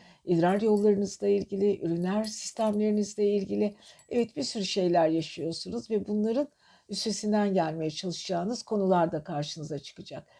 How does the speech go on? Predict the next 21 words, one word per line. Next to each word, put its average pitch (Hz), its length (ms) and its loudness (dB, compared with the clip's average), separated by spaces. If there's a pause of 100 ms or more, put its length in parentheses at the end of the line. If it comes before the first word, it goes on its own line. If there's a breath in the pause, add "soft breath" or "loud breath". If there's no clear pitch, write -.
(240 loud breath)
Organik 254 420 2
tedaviler, 160 720 2 (360 soft breath)
e, 196 260 4
belki 214 300 0
de 202 80 0
şimdiye 196 400 0
kadar 180 320 -2
yaptığınız 180 640 -6
tedaviyi 170 640 0
de 202 260 -2 (160)
bırakmak 185 440 -2
zorunda 151 380 -6
kalabilirsiniz. 143 920 -8 (400 soft breath)
Fakat 302 380 0 (120)
asıl 202 580 -2
yükselen 202 560 0
burç 175 200 -4
terazi 156 460 -4
ve 160 100 -2
teraziler 170 680 -2
için 185 340 -4